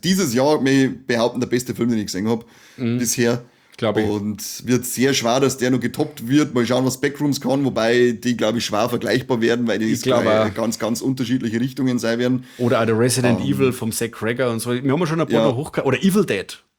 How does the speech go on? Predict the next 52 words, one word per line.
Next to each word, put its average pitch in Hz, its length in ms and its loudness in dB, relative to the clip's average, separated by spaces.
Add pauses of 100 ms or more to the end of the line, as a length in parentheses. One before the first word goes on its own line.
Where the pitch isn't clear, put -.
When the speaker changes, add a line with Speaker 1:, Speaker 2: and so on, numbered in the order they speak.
(140)
Speaker 2:
Burn 123 320 -4
natürlich. 98 440 -10
Speaker 1:
Ja, 110 160 2
Speaker 2:
Ja, 147 80 2
Speaker 1:
haben 131 120 2
wir 110 60 0
Speaker 2:
und 117 160 0
so. 143 60 0
Speaker 1:
auch - 20 2
noch, 113 80 0
ja. 113 140 -2
Speaker 2:
Also, 131 320 4
Speaker 1:
Aber 131 120 6
Speaker 2:
es 117 100 2
sind 170 180 0
schon 185 100 -2
ein 180 80 0
paar 160 80 -2
hochkaräter 175 480 -2
dieses 175 240 -4
Jahr, 180 320 0
freuen 139 240 -4
wir 143 80 -2
uns 123 220 -2
sehr. 156 260 2 (500)
Ähm, 143 300 2
wie - 40 4
Speaker 1:
Mhm. - 40 2
Speaker 2:
gesagt, 120 240 2
jetzt 175 180 2
ins 165 140 -4
Kino, 180 220 0
schaut 165 280 0
euch 160 60 0
das 151 160 -2
an, 160 80 0
unterstützt's 170 720 -2
kleines 156 460 -2
Kino, 160 480 0 (140)
dann 127 120 0
kriegen 143 160 0
wir 139 80 2
mehrere 131 300 2
solche 127 340 -4
Perlen 135 300 -4
vielleicht, 98 360 -6
weil 101 120 -2
die 135 100 -6
Studios 139 380 -6
dann 110 240 -4
mutiger 151 420 -2
werden 139 280 0